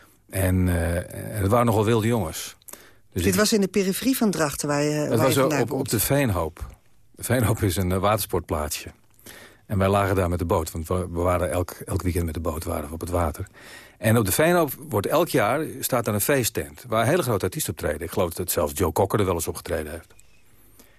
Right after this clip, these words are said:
Speaker 1: En dit was negentien vijfenzestig en toen ben ik naar binnen gesneakt.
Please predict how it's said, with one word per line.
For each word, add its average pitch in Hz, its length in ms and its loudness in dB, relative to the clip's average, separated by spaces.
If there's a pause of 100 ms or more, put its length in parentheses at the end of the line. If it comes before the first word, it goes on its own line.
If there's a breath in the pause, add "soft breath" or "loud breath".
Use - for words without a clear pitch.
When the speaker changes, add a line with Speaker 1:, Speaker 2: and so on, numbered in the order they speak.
Speaker 1:
En 107 160 0
dit 101 120 2
was 98 140 2
negentien 87 260 0
vijfenzestig 117 640 0
en 113 140 -4
toen 107 120 0
ben 107 120 2
ik 101 160 0 (360 loud breath)
naar 101 100 2
binnen 131 220 4
gesneakt. - 580 -2